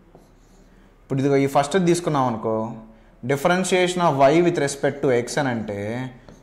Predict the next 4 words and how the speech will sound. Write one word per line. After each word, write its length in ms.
differentiation 800
of 520
two 220
ఎక్స్ 380